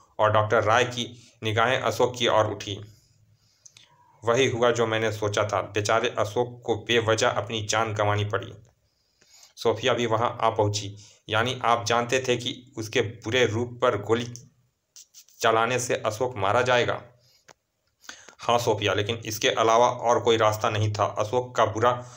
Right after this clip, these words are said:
रूप उसके काबू से बाहर हो चुका था और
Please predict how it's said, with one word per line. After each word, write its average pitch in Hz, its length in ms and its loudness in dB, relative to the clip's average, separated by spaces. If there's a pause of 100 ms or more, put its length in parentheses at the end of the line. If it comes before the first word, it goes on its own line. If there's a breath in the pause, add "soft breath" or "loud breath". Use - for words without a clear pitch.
(200 loud breath)
रूप 127 280 -4
उसके 123 260 -2
काबू 117 320 2
से 120 140 0
बाहर 107 320 2
हो 110 180 -2
चुका 107 320 0
था 110 120 0
और 107 440 -2